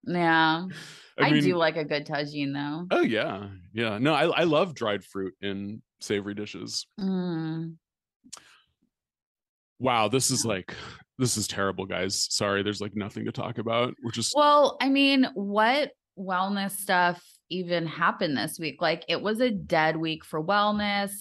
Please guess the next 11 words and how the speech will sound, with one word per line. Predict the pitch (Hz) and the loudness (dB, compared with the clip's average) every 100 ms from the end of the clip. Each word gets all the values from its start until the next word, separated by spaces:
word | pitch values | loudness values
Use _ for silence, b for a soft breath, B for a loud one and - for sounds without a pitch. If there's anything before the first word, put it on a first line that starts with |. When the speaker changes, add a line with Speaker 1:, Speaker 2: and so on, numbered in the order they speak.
| - 151 | -6 0
Speaker 1:
I | 170 165 170 143 - 160 | 2 2 0 -4 -10 -6
did, | 190 185 185 190 190 180 - _ _ _ _ _ _ _ _ - | 0 4 4 4 0 -2 -4 _ _ _ _ _ _ _ _ -2
um, | 175 170 156 151 143 139 131 - - _ _ _ _ _ _ _ _ _ _ _ _ _ _ _ _ _ _ _ _ 185 170 | 2 4 4 4 2 -2 -4 -8 -16 _ _ _ _ _ _ _ _ _ _ _ _ _ _ _ _ _ _ _ _ -12 0
there | 208 190 | 4 4
is | 190 233 | 4 2
some | 233 339 | 0 -2
new | 359 | 0
influen-, | 285 208 214 220 185 - | 0 0 -2 0 0 0
wellness | 170 175 165 170 170 - | -2 4 4 4 0 -2
influencer | 160 165 170 156 147 160 - 151 147 143 160 185 - _ _ _ _ _ _ _ _ - | -4 -2 -2 0 0 -2 0 2 4 2 0 -4 -12 _ _ _ _ _ _ _ _ -6
drama. | 160 160 160 156 151 151 175 240 | 0 4 4 2 2 0 0 -2